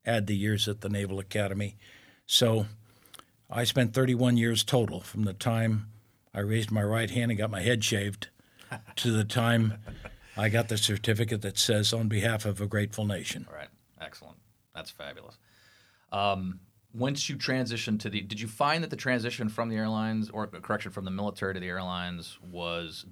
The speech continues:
Speaker 2: difficult, other than the flight director stuff you just mentioned? Um, was there a, a huge difference to you? Because I know it was,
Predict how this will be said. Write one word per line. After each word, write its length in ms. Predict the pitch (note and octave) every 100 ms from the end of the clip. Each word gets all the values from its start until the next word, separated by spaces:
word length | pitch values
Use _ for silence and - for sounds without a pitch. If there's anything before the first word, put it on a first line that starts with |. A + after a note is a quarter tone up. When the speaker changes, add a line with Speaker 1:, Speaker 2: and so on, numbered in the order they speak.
| -
Speaker 2:
difficult, 520 | - G#2 B2 D3 F3 - G2+
other 220 | G2+ G2+
than 140 | F#2
the 60 | -
flight 200 | B2 G#2
director 220 | E2+ D#2
stuff 180 | - E2+
you 60 | -
just 160 | D#2 D#2+
mentioned? 380 | D#2 - D#2 - _ - - _ _
Um, 300 | E2+ E2 D#2
was 220 | D#2+ E2 F2
there 240 | F2 F2
a, 180 | E2 D2+ D2+ - - -
a 20 |
huge 300 | - G#2 F#2
difference 380 | F#2+ F#2 E2+ -
to 120 | E2
you? 200 | E2+ E2+
Because 180 | F2 E2+
I 120 | F2+
know 260 | G#2+ A#2+
it 80 | G#2
was, 260 | F#2 F2+